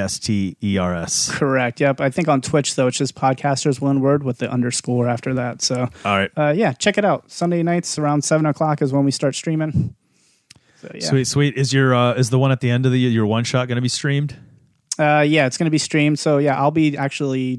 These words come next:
Speaker 2: D Ming my own little one shot, uh, coming up January thirty-first, so be on the lookout for that. Um,
Speaker 1: Nice.
Speaker 2: it's gonna be a bunch of hijinks, and let's see how many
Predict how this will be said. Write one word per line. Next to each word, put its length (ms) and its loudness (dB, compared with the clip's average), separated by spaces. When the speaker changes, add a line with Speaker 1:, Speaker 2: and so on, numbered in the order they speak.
Speaker 2:
D 200 -2
Ming 220 2
my 160 0
own 300 4
little 220 2
one 180 2
shot, 480 0
uh, 600 -4
coming 280 0
up 100 0
January 380 2
thirty-first, 560 0
so 140 2
be 140 0
on 80 2
the 60 2
lookout 280 -2
for 140 -6
that. 580 -8
Um, 340 -2
Speaker 1:
Nice. 420 0
Speaker 2:
it's 260 0
gonna 180 4
be 160 2
a 80 2
bunch 260 0
of 120 -2
hijinks, 440 -2
and 320 -2
let's 180 -12
see 280 -2
how 180 -4
many 240 0